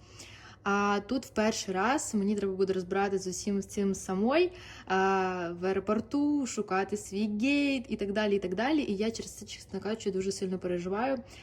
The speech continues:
Сподіваюся, що в мене все вийде. А, тому беру вас у цей влог.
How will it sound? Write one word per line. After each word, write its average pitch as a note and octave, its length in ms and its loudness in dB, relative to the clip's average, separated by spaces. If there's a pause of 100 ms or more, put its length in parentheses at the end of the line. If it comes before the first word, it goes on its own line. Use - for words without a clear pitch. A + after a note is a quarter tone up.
Сподіваюся, G3 460 -2
що F#3+ 80 -12
в F3+ 40 -4
мене F#3 160 -2
все - 180 -8
вийде. E3 260 -8 (420)
А, F3+ 320 -6
тому G#3 240 -4 (220)
беру G3 280 0
вас B3 280 -4
у G3+ 40 -10
цей A3 180 -4
влог. B3 280 -6